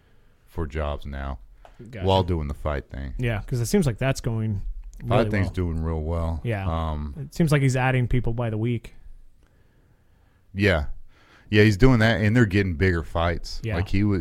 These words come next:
Speaker 1: uh, he had, I think he had at least one, maybe two,
Speaker 2: Ra-
Speaker 1: maybe up to three.
Speaker 2: Ra-, uh, what's her name? Julia, uh,
Speaker 1: Was in that one.
Speaker 2: Avila.
Speaker 1: Yeah.
Speaker 2: She's, she's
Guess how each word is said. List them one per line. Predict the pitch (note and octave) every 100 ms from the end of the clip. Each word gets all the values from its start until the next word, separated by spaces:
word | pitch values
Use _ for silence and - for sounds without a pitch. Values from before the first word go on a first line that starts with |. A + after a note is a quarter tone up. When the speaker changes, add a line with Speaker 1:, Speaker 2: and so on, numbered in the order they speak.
| D#2+ -
Speaker 1:
uh, | F2+ E2+ D#2
he | D#2+ G2
had, | G2 D2+ D2 - - - - - - - - - _ _ _ -
I | F2+
think | G2+ A2
he | F#2+
had | E2+
at | C2+ F2+
least | A2+ -
one, | F2 F#2 G2 F2
maybe | F2 F#2+ E2+
two, | - F#2+ F2+ F2 D2 - -
Speaker 2:
Ra- | D#3
Speaker 1:
maybe | G#2+ A#2+ F2
up | -
to | D2
three. | - F2+ F#2+ D#2+ D2
Speaker 2:
Ra-, | F3 - -
uh, | D#3+ C#3+ C3 B2+ -
what's | D#3+ D3
her | D#3
name? | C#3
Julia, | C3+ E3+ E3 D3 C3 B2 A#2+ G#2 -
uh, | F#2
Speaker 1:
Was | E2+
in | F#2+
that | E2+ E2+
one. |
Speaker 2:
Avila. | C#3 D3 C3 A#2 A2 - -
Speaker 1:
Yeah. | F#2 F2
Speaker 2:
She's, | G3+ A3+ D#3+ -
she's | - G#3+